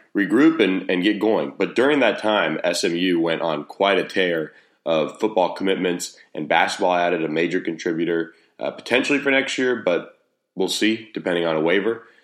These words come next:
And we're gonna go over that in this week's, uh, or this edition of the podcast. And then as we get back into the week, we'll take your questions on th-,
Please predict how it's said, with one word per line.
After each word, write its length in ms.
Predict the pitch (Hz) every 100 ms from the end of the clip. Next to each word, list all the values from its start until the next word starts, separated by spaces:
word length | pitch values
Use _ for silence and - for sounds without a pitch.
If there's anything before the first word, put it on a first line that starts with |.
| _
And 280 | - 90 87
we're 80 | 92
gonna 160 | 101
go 160 | 104 101
over 160 | 95 90
that 240 | 95 -
in 100 | 82
this 220 | 87 -
week's, 480 | 90 82 - - - _ _
uh, 240 | - 78 73
or 160 | 80 80
this 240 | 92 90
edition 340 | 90 92 95
of 60 | 85
the 80 | 80
podcast. 640 | 95 101 - 98 101 -
And 140 | 82 80
then 320 | 78 76 - _ _ -
as 200 | 78 73
we 120 | 82
get 440 | 78 85 - -
back 260 | 85 80 -
into 200 | 82 80
the 120 | 78 76
week, 300 | 82 80 -
we'll 320 | 78 80 69 -
take 260 | 87 80
your 80 | -
questions 460 | - 80 - 78 76
on 320 | 71 69 67 _
th-, 240 | 82 76